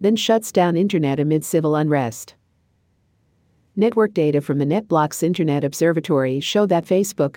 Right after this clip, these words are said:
Twitter, WhatsApp, Instagram, and other social and messaging apps have been blocked in Iraq by multiple internet providers as of twelve thirty U T C, Wednesday, two October twenty nineteen.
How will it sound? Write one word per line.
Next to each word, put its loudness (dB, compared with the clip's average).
Twitter, 0
WhatsApp, -2
Instagram, 0
and 0
other 0
social 0
and 0
messaging 0
apps -6
have -4
been 2
blocked 0
in 0
Iraq 0
by 0
multiple 0
internet 0
providers -4
as -2
of -2
twelve 0
thirty 2
U 2
T -2
C, -4
Wednesday, 0
two 0
October 2
twenty -2
nineteen. -2